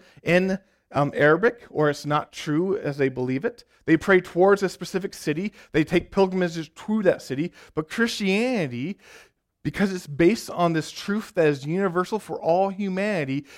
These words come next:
can go into any culture, any nation, any tribe, any language, and proclaim a truth that is relevant for them, because it's relevant for all of us. Proclaim the truth that Jesus is King.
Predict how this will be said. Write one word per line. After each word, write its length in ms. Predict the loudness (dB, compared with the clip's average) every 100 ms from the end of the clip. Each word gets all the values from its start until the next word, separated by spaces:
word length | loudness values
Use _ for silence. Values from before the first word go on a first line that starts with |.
| -12
can 200 | -6 0
go 220 | 4 6
into 300 | 4 -2 -8 -6
any 260 | -2 -2 -2
culture, 520 | -6 -8 -6 -6 -6
any 280 | -2 0 0
nation, 520 | 0 -2 -4 -6 -8
any 260 | -4 -4 -4
tribe, 480 | -4 0 0 0 -4 -14 0
any 320 | 2 4 0
language, 840 | 2 2 2 -2 -2 -6 -6 -14 -18 -6
and 180 | -6 -2
proclaim 840 | -4 -4 -4 -2 0 -2 -2 -4 -6 _ _ _
a 100 | -6
truth 580 | -6 -6 -2 -2 -4 -8 -4
that 160 | -2
is 140 | -2 -2
relevant 680 | 2 2 2 -2 -6 -10 -20 _
for 260 | _ -8 -8
them, 440 | -4 -4 -4 -8 -18 _ _ _ _ _ _ _
because 220 | -8 -6 -6
it's 100 | -4
relevant 460 | -2 -2 -4 -12
for 180 | -12 -8
all 220 | -6 -6
of 100 | -8
us. 360 | -16 _ -20 _ _ _ _ _ _ _ _ _ _ -6
Proclaim 460 | -6 -2 -2 0
the 80 | -4
truth 500 | -6 -2 -2 -4 -10
that 160 | -10 -8
Jesus 480 | -6 -6 -6 -10 -16
is 200 | -20 -20
King. 500 | _ -12 -12 -14